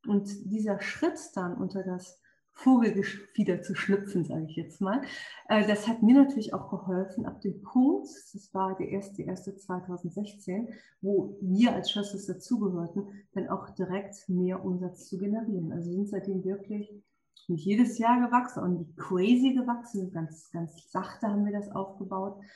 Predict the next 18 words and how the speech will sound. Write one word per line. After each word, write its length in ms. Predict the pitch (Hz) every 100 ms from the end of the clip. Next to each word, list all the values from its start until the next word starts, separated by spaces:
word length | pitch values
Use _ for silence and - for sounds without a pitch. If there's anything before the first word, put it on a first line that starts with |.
| _ _
aber 240 | 202 196 185
de 120 | 190
facto 520 | - 190 - 214 196
hat 160 | 190 202
mir 120 | 190
das 180 | 190 -
den 100 | 185
Rücken 240 | 196 -
freigehalten, 640 | - 196 190 185 185 185 185
dass 160 | 180
ich 60 | -
mich 140 | 185
auch 80 | -
auf 140 | 185
das 180 | 185 -
Kerngeschäft 680 | - - 190 190 - 180 -
konzentrieren 680 | 185 - 180 - - 165 156
konnte. 340 | - 151 -